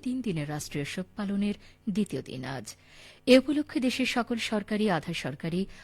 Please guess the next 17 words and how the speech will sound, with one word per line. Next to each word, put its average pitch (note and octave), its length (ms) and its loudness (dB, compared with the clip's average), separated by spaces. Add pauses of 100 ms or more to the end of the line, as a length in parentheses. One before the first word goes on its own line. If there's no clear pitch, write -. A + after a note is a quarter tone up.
(120)
ও G3+ 120 4
স্বায়ত্তশাসিত A#3 760 -2
প্রতিষ্ঠান D#3+ 600 -4
এবং G3 200 -2
শিক্ষা A3+ 400 -4
প্রতিষ্ঠান C#3+ 500 -6
সহ F3 320 -4 (360)
সকল C4 400 4
সরকারি A#3 580 -2
ও E3 100 0
বেসরকারি E3+ 560 -4
ভবনে D#3+ 520 -4
জাতীয় D#3 320 -4
পতাকা E3 440 -6 (320)
অর্ধনমিত E3+ 640 -2
রাখা D#3+ 300 -4
হয়েছে। - 420 -4